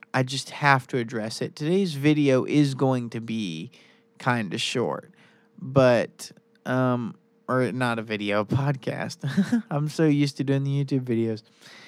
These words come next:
Because I'm kinda doing this on the fly, and it is twelve o'clock at night, and I have band practice tomorrow, and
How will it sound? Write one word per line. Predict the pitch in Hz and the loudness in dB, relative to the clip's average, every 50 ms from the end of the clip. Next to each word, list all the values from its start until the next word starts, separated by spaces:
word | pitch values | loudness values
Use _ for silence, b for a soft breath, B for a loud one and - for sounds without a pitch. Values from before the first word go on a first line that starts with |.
| B B B B B B B B B _ _ _ _ _ _ _ _ _ _ _ _ _ - 147 139 - _ _ _ - | B B B B B B B B B _ _ _ _ _ _ _ _ _ _ _ _ _ -14 -14 -14 -16 _ _ _ 0
Because | - 147 - 156 139 139 | 2 2 4 2 2 2
I'm | 143 139 | 0 -4
kinda | 131 - 135 160 165 156 151 | -4 0 0 2 2 2 0
doing | 143 147 147 147 143 139 | 2 2 2 2 2 0
this | 131 120 - | -4 -4 -4
on | 127 127 120 | -4 -4 -4
the | 110 | -6
fly, | - - - 131 123 120 120 117 120 120 120 - | -6 0 2 4 4 6 4 4 2 2 0 -2
and | - 117 117 120 | -4 -4 -4 -2
it | 117 113 | -2 -2
is | 117 110 110 110 107 - | -2 -2 -2 -2 -4 -6
twelve | - - 147 147 151 143 | -4 0 2 2 2 2
o'clock | 135 - 131 120 117 - | 0 0 0 0 0 0
at | - - - | -4 -8 -6
night, | 113 110 110 110 110 - | -4 -2 -2 -2 -4 -4
and | - 113 110 | -6 -4 -4
I | 110 107 | -2 -2
have | 107 110 107 104 - | -2 -2 -4 -2 0
band | - 127 127 123 123 | 0 0 0 0 0
practice | 113 120 113 107 107 - - - | 0 0 0 0 -2 -6 -12 -20
tomorrow, | - - 120 110 107 107 107 107 107 107 107 107 107 110 b b b b b b b b _ _ _ - | -16 -12 -10 -6 -4 -4 -2 -2 -2 -2 -2 -4 -6 -8 b b b b b b b b _ _ _ -6
and | 110 107 104 107 104 104 104 104 107 107 107 - - | -4 -2 -2 -2 -2 -2 -4 -6 -6 -8 -10 -10 -10